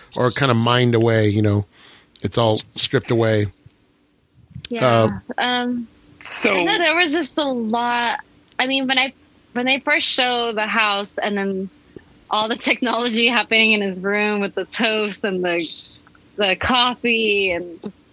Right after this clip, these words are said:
Speaker 2: everything thought of for waking up in the morning is just crazy. Um, even down to when they close the drain. <laughs> That's so
Speaker 1: Oh,
Speaker 2: weird.
Speaker 1: yeah, yeah, yeah.
Speaker 2: That little ball falls. I'm like, "What is that ball doing?" Oh, it's causing it. Okay.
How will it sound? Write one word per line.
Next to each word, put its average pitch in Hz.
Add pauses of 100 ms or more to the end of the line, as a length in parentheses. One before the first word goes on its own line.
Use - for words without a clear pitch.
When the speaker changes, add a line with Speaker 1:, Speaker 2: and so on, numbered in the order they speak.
(560)
Speaker 2:
everything 220
thought 196
of 185
for 180
waking 180
up 170
in 160
the 160
morning 170
is 175
just 180 (200)
crazy. 175 (180)
Um, 180 (240)
even 320
down 269
to 381
when 269
they 240
close 247
the 214
drain. 196 (340)
<laughs> -
That's 302 (100)
so 233
Speaker 1:
Oh, 196
Speaker 2:
weird. 180
Speaker 1:
yeah, 202
yeah, 202
yeah. 202 (580)
Speaker 2:
That 285
little 320
ball 294
falls. 403
I'm 311
like, 285
"What 330
is 294
that 226
ball 220
doing?" 247 (140)
Oh, 285
it's 190
causing 214
it. -
Okay. 180